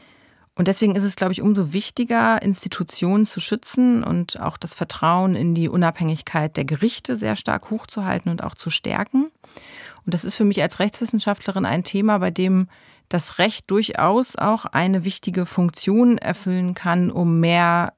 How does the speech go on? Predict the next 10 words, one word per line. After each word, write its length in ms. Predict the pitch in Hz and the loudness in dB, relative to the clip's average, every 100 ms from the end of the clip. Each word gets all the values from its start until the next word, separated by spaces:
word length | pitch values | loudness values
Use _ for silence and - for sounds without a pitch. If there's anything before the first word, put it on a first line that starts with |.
| _ - | _ -10
Resilienz 960 | 156 185 165 156 185 180 156 - - - _ | -2 0 2 2 4 4 2 -4 -8 -12 _
herbeizuführen. 960 | - 151 151 160 - 139 - - - - - - - - - - | -4 0 2 0 -2 -8 -8 -6 -4 -6 -10 -20 -20 -20 -14 -4
Wir 120 | 156 | -2
hatten 180 | - 220 | 2 4
ja 220 | 190 120 | 4 2
eine, 480 | 151 175 175 165 - - | 2 0 0 0 -4 -6
eine 240 | - 156 160 | 0 0 0
Reform 500 | 151 - 156 233 233 | -2 2 4 4 4
auch 200 | 170 - | 0 -4
jüngst 580 | - 190 226 233 - | 0 4 4 2 -4